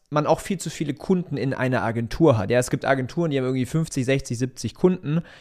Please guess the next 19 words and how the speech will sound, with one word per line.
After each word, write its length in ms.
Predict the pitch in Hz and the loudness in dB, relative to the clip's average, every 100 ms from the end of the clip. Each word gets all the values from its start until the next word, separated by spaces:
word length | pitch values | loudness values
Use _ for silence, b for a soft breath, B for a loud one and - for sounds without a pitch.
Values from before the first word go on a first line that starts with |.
| b b - | b b -8
Wie 360 | 117 165 185 | -2 0 0
zum 280 | - 165 143 | 0 0 4
Geier 320 | 127 139 156 | 6 8 8
soll 220 | 135 135 | 6 6
da 200 | 127 131 | 8 6
überhaupt 520 | 151 139 127 135 - 135 | 6 4 4 4 2 -2
ein 220 | 127 117 | -2 0
gewisser 360 | 120 147 135 | 0 2 2
Fokus 720 | 117 - 175 185 - 143 127 | 0 4 6 6 4 2 2
pro 280 | - - 147 | -2 2 2
Kunde 440 | 135 - 160 147 131 | 2 2 4 4 2
entstehen? 560 | 117 - - 135 113 | 0 -4 0 2 0
Und 320 | 107 117 - b b b b | -2 -6 -8 b b b b
wenn 120 | 131 156 | 2 6
wir 80 | |
jetzt 140 | 156 - | 6 4
mal 120 | 127 | 4
ehrlich 280 | 147 180 143 | 4 4 4
sind, 380 | 143 135 123 | 2 0 -2